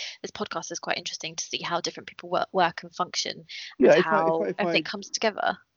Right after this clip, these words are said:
Speaker 2: Yeah, if I may, may just go back a little bit. And,
Speaker 1: Yeah, of course.
Speaker 2: um, wh-, when we're, when we're, but if we set a normal p-, period production, we're talking about period here only at the moment. We use the costume hire companies around the world,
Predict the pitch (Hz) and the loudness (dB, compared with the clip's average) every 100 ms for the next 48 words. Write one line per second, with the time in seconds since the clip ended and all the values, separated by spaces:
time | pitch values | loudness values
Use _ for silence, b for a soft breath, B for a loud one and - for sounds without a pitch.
0 | _ 170 143 139 170 160 165 160 - 151 | _ -4 -4 -2 -2 0 2 2 -2 -4
1 | 139 139 - - 131 135 131 135 127 113 | -4 -4 -8 -2 -2 -2 -6 -4 -6 -6
2 | 95 85 113 117 170 370 381 - - 302 | -10 -10 -10 2 6 8 6 2 -6 -2
3 | 127 123 127 143 - 151 147 139 131 - | 0 0 -2 -2 2 0 4 0 0 -4
4 | 143 139 135 - - _ - 120 135 139 | -4 -4 -6 -8 -20 _ -2 -2 -2 -2
5 | 123 127 127 117 - - 143 131 127 120 | 2 4 4 0 -4 2 8 10 8 4
6 | 107 104 - - 113 - 135 113 104 _ | 0 -2 -2 -6 -4 -2 -2 0 -4 _
7 | 123 110 101 - 104 - 123 107 104 95 | -2 -2 -4 -4 -4 -2 -2 -2 -2 -6
8 | 92 90 101 98 _ - - 143 147 147 | -6 -10 -10 -18 _ -20 -10 8 10 10
9 | 139 131 139 139 131 123 - 120 - 117 | 8 8 10 8 2 -14 -12 -12 -6 -8
10 | 107 123 113 113 101 95 - 98 - 107 | -4 -2 -2 -4 -10 -8 -8 -6 -4 2
11 | 110 107 98 104 107 90 - - | 4 2 2 4 4 4 -8 -12